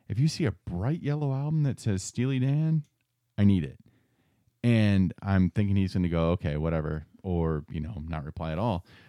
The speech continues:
But he goes, "Oh, their first album?" And it blew my mind. I'm like, "Color me impressed, my friend. I cannot believe that you would know that." And he goes, "Oh, yeah, I'm a big Steely Dan guy, blah, blah, blah." So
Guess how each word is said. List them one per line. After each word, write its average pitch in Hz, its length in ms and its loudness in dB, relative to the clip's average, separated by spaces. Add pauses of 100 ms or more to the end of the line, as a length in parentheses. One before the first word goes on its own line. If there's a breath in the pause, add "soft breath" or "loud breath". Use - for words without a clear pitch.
(140)
But 120 100 2
he 127 60 6
goes, 107 240 4 (200)
"Oh, 196 200 4
their 85 120 0
first 117 340 -2
album?" 214 340 4 (720)
And 117 340 4
it 107 180 0 (300)
blew 107 540 4
my 101 160 2
mind. 82 580 -4 (140)
I'm 90 100 0
like, 82 220 -2 (760)
"Color 185 220 -4
me 220 140 2
impressed, - 380 -4
my 85 120 -2
friend. 147 380 0 (300)
I 95 220 -6
cannot 131 320 -2
believe 156 300 -4
that 151 80 -2
you 151 180 -2
would 165 120 0
know 190 160 0
that." 101 120 0
And 82 100 0
he 87 60 0
goes, 85 160 -2
"Oh, 151 100 0
yeah, 180 280 -2
I'm - 0 - (100)
a 151 40 -6
big 135 180 -10
Steely 135 260 -10
Dan 127 200 -4
guy, 127 140 -2
blah, 117 200 -4
blah, 101 240 -4
blah." 117 240 -2 (680 loud breath)
So 127 460 4